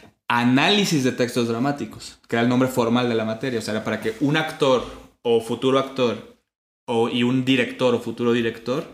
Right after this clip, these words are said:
sepan analizar el texto dramático para que lo sepan actuar o dirigir,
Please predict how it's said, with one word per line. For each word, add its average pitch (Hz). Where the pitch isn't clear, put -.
sepan 170
analizar 120
el 143
texto 120
dramático 117
para 110
que 104
lo 101
sepan 127
actuar 120
o 117
dirigir, 104